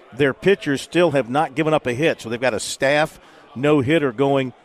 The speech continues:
at this point. And we'll update other baseball as well. Right now, though, it is time for this week's edition of Morgan on the Move, starring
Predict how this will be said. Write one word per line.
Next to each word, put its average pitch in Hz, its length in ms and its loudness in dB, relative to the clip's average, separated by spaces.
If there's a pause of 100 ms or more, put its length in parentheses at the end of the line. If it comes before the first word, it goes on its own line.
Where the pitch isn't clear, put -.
(200)
at 131 200 -2
this 135 200 -2
point. 139 380 -2 (560)
And 117 100 -4
we'll 131 180 0
update 127 220 0
other 131 220 0
baseball 120 680 0
as 110 180 -4
well. 113 400 2
Right 135 220 0
now, 175 220 4
though, 143 280 4 (300)
it 120 100 0
is 127 200 -2
time 180 580 0 (400)
for 151 380 2
this 180 320 2
week's 175 260 2
edition 156 420 0
of 120 220 0
Morgan 151 800 2
on 175 460 0
the 123 240 -2
Move, 120 440 2
starring 131 680 0